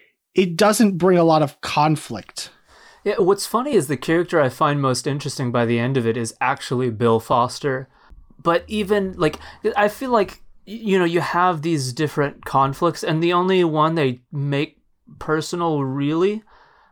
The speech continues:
Speaker 2: um, outside of, like, obvious-, the main conflict being trying to get, uh, Janet back. But with these external things, you know, you have the, the history and the baggage with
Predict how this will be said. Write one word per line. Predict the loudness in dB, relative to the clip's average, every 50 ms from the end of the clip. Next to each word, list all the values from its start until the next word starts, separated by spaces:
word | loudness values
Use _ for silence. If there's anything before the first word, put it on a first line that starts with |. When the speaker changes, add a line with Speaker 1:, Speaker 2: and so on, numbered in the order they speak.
| _ _
Speaker 2:
um, | 0 2 4 4 2 2 0 -2 -4 -8 -8 _ -2
outside | 0 0 2 0 0
of, | 0 0 -2 -4
like, | -4 -2 -2
obvious-, | -2 -2 -2 -6 -10 -10
the | -6 -4 -2 -2
main | 0 2 2 2 2 2 0
conflict | 0 0 0 0 0 0 -4 -6 -4
being | -4 -6 -6
trying | -4 -2 -2 -2 -2 -4
to | -6 -4
get, | -4 -4 -4 -6 -10 _ _ _ _ _ _ _ -2
uh, | 0 0 0 0
Janet | 0 0 0 0 0 0 -2 -2
back. | 0 0 0 -2 -4 -10 -20 -20 -20 -20 -10 0
But | 2 2
with | 2 4
these | 2 0 2 2
external | 0 0 0 0 0 2 2 4 2 2
things, | 2 0 0 0 0 0 -2 -4 -6 -6 -6
you | -4 -2 -2
know, | -2 -2
you | -2 -2 -2
have | -2 -2 -2 0 0 0 0 0 0
the, | 2 2 2 2 0 -2
the | -2 -2 -2
history | -2 -2 -4 -4 -4 -4 -4 -4 -2
and | -2
the | -2 -2
baggage | 0 0 2 2 2 0 -2 -2 -2
with | -4 -6 -6 -8 -14